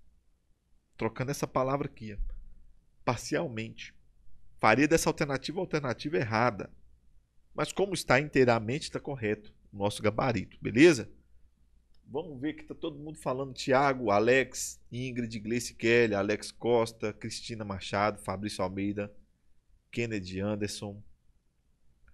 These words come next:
Matheus Henrique, Patrícia Santos.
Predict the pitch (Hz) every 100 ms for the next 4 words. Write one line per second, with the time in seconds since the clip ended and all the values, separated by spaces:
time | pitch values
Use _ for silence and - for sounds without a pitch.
0 | _ - 92 90 117 110 104 92 95 107
1 | - 113 - - - - - - _ -
2 | - 107 - 107 123 - 90 90 -